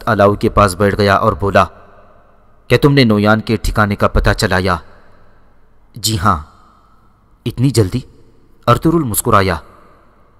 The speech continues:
"परिंदों ने मुझे बताया," गनी ने जवाब दिया तो अर्तुरुल उसे देखकर मुस्कुरा दिया।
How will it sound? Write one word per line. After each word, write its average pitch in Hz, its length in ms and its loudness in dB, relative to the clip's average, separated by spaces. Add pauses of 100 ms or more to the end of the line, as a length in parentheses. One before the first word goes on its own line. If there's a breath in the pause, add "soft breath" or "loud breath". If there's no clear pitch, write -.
(380)
"परिंदों 113 360 2
ने 110 100 2
मुझे 95 240 -6
बताया," 92 460 -2 (720)
गनी 113 200 0
ने 113 120 0
जवाब 98 280 0
दिया 110 200 2
तो 117 180 -2 (380)
अर्तुरुल 123 440 0
उसे 117 220 -6
देखकर 104 380 -4
मुस्कुरा 98 380 -2
दिया। 92 240 -4